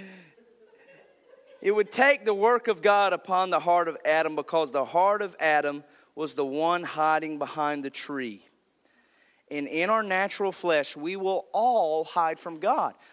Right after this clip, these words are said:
We will all hide behind the tree. But Christ didn't just come pull us around the tree. He stepped on the tree so that now we could gaze at his work,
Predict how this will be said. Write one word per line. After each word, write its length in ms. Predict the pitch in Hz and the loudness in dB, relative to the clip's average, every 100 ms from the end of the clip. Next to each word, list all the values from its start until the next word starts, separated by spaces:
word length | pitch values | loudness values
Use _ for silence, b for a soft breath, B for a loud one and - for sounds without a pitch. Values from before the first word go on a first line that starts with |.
| b | b
We 160 | - 220 | -10 -6
will 280 | 220 214 208 - | 0 0 2 0
all 640 | 254 277 240 196 175 190 | 2 2 2 2 2 -2
hide 340 | 175 196 196 | -2 0 2
behind 400 | 170 180 190 185 | 0 -2 -2 -4
the 60 | 185 | -6
tree. 580 | - 277 349 302 98 _ _ _ _ _ _ _ _ _ _ _ _ _ _ _ _ _ _ _ _ _ _ _ _ _ _ _ _ _ _ _ | -8 -8 -8 -8 -12 _ _ _ _ _ _ _ _ _ _ _ _ _ _ _ _ _ _ _ _ _ _ _ _ _ _ _ _ _ _ _
But 140 | - 151 | -10 -6
Christ 420 | - 233 262 - | -2 -2 -2 -4
didn't 200 | 202 147 | -4 -4
just 240 | 151 147 | -8 -10
come 180 | - 170 | -8 -8
pull 240 | 147 175 170 | -6 -6 -6
us 180 | 143 | -8
around 340 | 131 147 233 277 | -10 -8 -8 -8
the 60 | |
tree. 420 | 165 - 120 123 156 b b b | -12 -12 -10 -12 -14 b b b
He 180 | 196 226 | -12 -10
stepped 460 | - - 196 - - - | -10 -6 -6 -8 -16 -14
on 320 | 208 247 247 | -8 -6 -6
the 100 | 180 | -8
tree 440 | 123 - 104 82 - _ _ _ _ _ _ _ _ _ _ _ _ _ _ _ _ | -12 -14 -14 -16 -20 _ _ _ _ _ _ _ _ _ _ _ _ _ _ _ _
so 200 | - 175 | -14 -12
that 120 | 160 | -10
now 280 | 147 214 233 | -6 -4 -4
we 100 | 208 | -6
could 200 | - 143 | -8 -8
gaze 320 | 139 170 160 | -4 -2 -2
at 140 | 156 156 | -6 -10
his 420 | 147 226 254 165 | -10 -8 -8 -10
work, 600 | 139 139 107 - - - | -6 -4 -4 -10 -20 -20